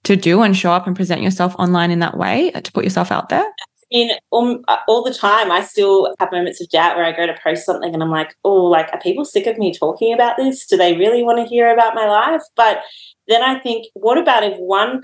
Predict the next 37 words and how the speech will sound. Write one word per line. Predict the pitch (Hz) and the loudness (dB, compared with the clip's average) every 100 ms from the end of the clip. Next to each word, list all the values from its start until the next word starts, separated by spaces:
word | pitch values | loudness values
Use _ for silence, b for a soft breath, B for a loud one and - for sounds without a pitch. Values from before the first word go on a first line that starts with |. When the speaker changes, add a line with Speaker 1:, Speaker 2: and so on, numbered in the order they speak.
| - | -2
Speaker 2:
person | 175 185 - 175 175 | 0 -2 -4 -6 -6
sees | - 180 175 | -4 -4 -2
this | 180 - | -6 -6
reel | 165 170 165 269 - - | -6 0 0 0 -2 -2
and | 175 170 170 - | -2 -2 -6 -6
is | 180 180 | -6 -4
inspired | 165 - 151 160 175 | -6 -2 0 0 0
by | 151 139 | -2 0
it, | 147 175 | -2 -2
and | 175 | 0
maybe | 170 170 180 170 | 0 0 0 0
they | 156 156 170 | 0 -2 -6
start | - 156 - | -2 -2 -2
their | 165 | -2
own | 160 | -2
business, | 160 165 160 160 - | -4 -4 -4 -4 0
or | 196 202 196 208 | 2 4 4 2
maybe | 202 233 | 0 0
they | 262 254 | 0 0
just | 247 240 - - B B B - | -2 -6 -8 -18 B B B 0
think, | 214 208 - | 0 0 0
"Wow, | 214 254 175 | 2 2 0
if | 180 | -4
she | - 233 240 | -8 -8 -4
can | 277 | -4
do | 262 | -2
that | 226 - | -4 -4
with | 415 | -6
six | - - | -12 -16
kids, | - 202 190 - - | -8 -6 -6 -6 -4
I | 180 208 | -2 -2
could | 240 | -6
try | - 214 196 | -4 -2 0
and | 190 | 0
do | 190 | -2
this | 185 226 - | -2 -6 -6
with, | 208 190 | -6 -6